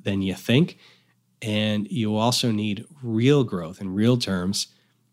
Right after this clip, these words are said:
that not only keeps up with inflation, but also exceeds it so your purchasing power can grow.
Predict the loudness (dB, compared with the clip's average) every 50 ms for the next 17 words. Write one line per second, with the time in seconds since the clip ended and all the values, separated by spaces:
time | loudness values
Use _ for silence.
0 | _ _ _ _ -8 -4 -2 -2 0 0 0 0 0 0 -2 -2 -2 -2 -2 -2
1 | -2 -2 -4 -4 -4 -6 -6 -6 -2 2 2 4 4 2 0 -2 -4 -4 -4 -4
2 | -4 -4 -4 -6 -6 -6 -6 -4 -4 -2 0 0 0 0 0 -2 -2 -2 -4 -4
3 | -4 -4 -4 -6 -6 -10 -14 -8 -4 -2 -2 0 0 -2 -4 -4 -4 -6 -8 -6
4 | -4 -2 -2 0 0 -2 -2 -4 -6 -6 -6 -4 -4 -2 -2 0 0 0 0 -2
5 | -4 -8